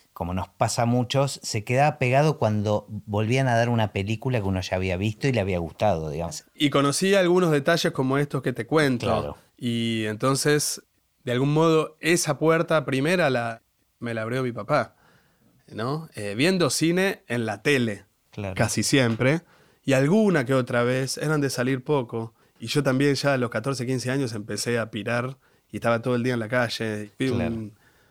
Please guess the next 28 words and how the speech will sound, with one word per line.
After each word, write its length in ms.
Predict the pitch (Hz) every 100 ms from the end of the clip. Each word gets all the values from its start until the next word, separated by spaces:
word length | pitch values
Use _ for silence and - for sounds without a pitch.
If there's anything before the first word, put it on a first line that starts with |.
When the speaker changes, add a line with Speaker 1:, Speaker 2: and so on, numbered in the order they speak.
| _ -
Speaker 2:
niño 520 | 127 131 123 117 104 113
y 120 | 120
un 100 | 123
joven 320 | - 123 117
muy 180 | 113 127
callejero. 760 | 123 120 107 - 120 113 113 - _ - _ _ _ _ -
Entonces, 680 | 117 151 151 156 147 - - _ -
pocas 320 | 196 190 160
veces 400 | 196 - 113 -
fui 220 | - 127
a 80 | 113
la 100 | 107
sala. 460 | - 110 98 95 - _
Y 180 | 120 113
cuando 260 | 120 120
fui, 200 | 117 185
fui 140 | 170 147
solo. 500 | - 156 113 98 - _ - - - _
Una 260 | 127 139 143
vez, 440 | 156 202 220 - _ _ -
me 80 | 120
acuerdo 340 | 110 139 147
que 220 | 127 123
él 100 | 156
me 160 | 131 117
dijo 460 | 113 110 117 120 - _
que 180 | - 110
daban, 520 | 117 120 120 123 123